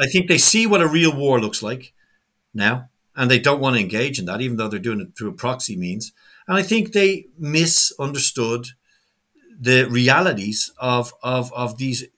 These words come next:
boomerang sanctions, as they call them, which is essentially the greatest act of self-harm in modern history. I mean,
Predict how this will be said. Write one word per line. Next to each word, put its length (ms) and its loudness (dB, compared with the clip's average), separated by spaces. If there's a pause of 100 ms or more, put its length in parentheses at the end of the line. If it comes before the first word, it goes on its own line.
(160)
boomerang 640 2
sanctions, 520 -4
as 100 -10
they 80 -12
call 240 -10
them, 160 -16 (560)
which 380 -4
is 120 0
essentially 400 2
the 120 -2
greatest 480 4
act 200 -2
of 80 -6
self-harm 880 -2 (200)
in 100 -6
modern 300 -4
history. 420 -6 (800)
I 80 -2
mean, 360 2